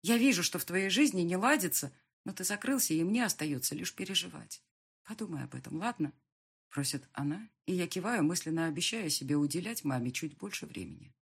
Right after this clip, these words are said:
А теперь о твоём разговоре с отцом. «Мам, вот в это тебе точно лучше не лезть».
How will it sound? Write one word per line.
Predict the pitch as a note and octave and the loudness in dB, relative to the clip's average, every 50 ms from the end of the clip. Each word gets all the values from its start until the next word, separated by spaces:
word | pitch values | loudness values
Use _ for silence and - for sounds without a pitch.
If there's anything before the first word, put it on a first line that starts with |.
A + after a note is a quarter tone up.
| _ _ _ _ _ _ _ _ _ _ _ | _ _ _ _ _ _ _ _ _ _ _
А | - - | -10 -8
теперь | - - - - A3+ A3+ - - _ _ | -8 -8 -6 -6 -6 -6 -8 -12 _ _
о | - D#3+ | -8 -2
твоём | - F3+ F#3+ G#3 G#3+ G3 | 0 0 0 0 0 -2
разговоре | E3+ D3+ B2+ - D3+ D3+ E3 D3+ | -2 -4 -4 -4 -6 -6 -6 -4
с | D3 - - | -4 -4 -6
отцом. | - - - - - - - - _ _ _ _ _ _ _ _ _ _ _ _ _ _ _ _ _ _ _ | -6 -8 -10 -10 -10 -10 -14 -20 _ _ _ _ _ _ _ _ _ _ _ _ _ _ _ _ _ _ _
«Мам, | - D#3 D3 C#3 B2+ A2+ A2 A2 - _ _ _ | 4 6 6 6 6 4 0 -6 -12 _ _ _
вот | - C3 D3+ D3 - | 0 0 0 2 0
в | C3 B2+ D3 | 2 4 4
это | D3+ E3+ F3+ A3+ A3+ | 4 4 4 2 0
тебе | - A3 F#3 A3 G#3+ | 0 0 0 0 0
точно | - - _ - C3+ C3 C3 - - D#3+ E3+ G3 | -2 -8 _ -2 0 2 2 2 0 -2 -4 -2
лучше | F#3+ D3+ B2+ B2+ - - D3 | -2 -2 0 0 0 0 0
не | D3+ D#3 | -2 -2
лезть». | D3+ A#2+ F#2 - - - - | -4 -6 -6 -8 -10 -10 -14